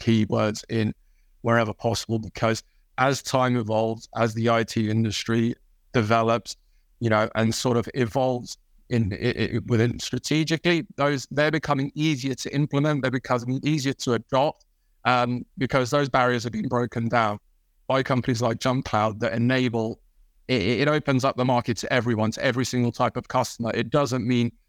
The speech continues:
that previously in the legacy days or an enterprise, it was only available to enterprise. And that's the beauty about the era that we live in now,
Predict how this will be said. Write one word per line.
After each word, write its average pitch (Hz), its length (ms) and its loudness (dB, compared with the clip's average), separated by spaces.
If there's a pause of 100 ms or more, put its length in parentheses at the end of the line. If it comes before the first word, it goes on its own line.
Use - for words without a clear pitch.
(280)
that 127 180 0 (160)
previously 120 560 2
in 117 80 0
the 117 60 0
legacy 117 440 -2
days 117 300 0
or 117 60 -2
an 123 80 0
enterprise, 123 560 -2
it - 80 -6
was 123 200 -4
only 139 300 2
available 123 360 0
to - 120 -8
enterprise. 110 560 0
And 127 80 0
that's 101 120 0
the 117 80 -10
beauty 120 420 0
about 113 240 2
the 110 140 -8
era 120 200 2
that - 180 -10
we 123 120 0
live 113 140 2
in 110 120 2
now, 113 300 2